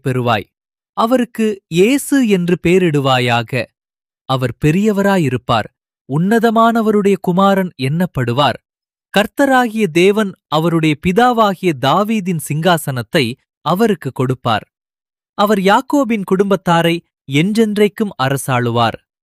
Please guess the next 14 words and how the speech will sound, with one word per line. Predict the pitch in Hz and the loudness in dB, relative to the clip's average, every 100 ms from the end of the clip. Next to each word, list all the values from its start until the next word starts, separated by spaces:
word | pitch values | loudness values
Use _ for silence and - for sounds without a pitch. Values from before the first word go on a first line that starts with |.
| _ _ | _ _
ஒன்று, | - 143 135 113 170 - _ _ | -4 -2 -2 -4 -4 -6 _ _
அவருடைய | - 185 202 196 175 | -2 0 2 2 0
ராஜ்யத்துக்கு | 147 170 233 233 160 - 135 - 151 120 - | 2 2 0 -2 -4 -4 -8 -4 -4 -4 -10
முடிவிராது. | 131 165 202 143 117 113 113 117 - _ _ _ _ _ _ _ | -6 0 0 0 0 -2 -2 -8 -8 _ _ _ _ _ _ _
லூக்கா | 139 156 170 - 110 - - _ _ | 0 0 0 -2 -4 -4 -10 _ _
ஒன்று, | 131 147 156 117 123 214 _ _ | -2 0 0 -2 -4 -4 _ _
முப்பத்தி | 185 208 294 277 202 | -6 -2 -2 -2 -2
ஒன்று | 151 170 180 | -2 -2 -4
முதல் | 139 131 127 226 _ | -4 -2 -4 -6 _
முப்பத்தி | - 185 - - 175 | -6 -6 -2 -2 -2
மூன்று | 135 123 120 156 | -4 -6 -4 -2
வரை. | 120 113 104 _ _ _ _ _ _ _ _ _ _ | 0 -2 -4 _ _ _ _ _ _ _ _ _ _
"அவர்களை | 220 254 233 240 220 | 0 0 2 2 2
மேய்க்கும்படி | 196 285 - 269 190 180 160 | 2 0 -2 0 2 2 0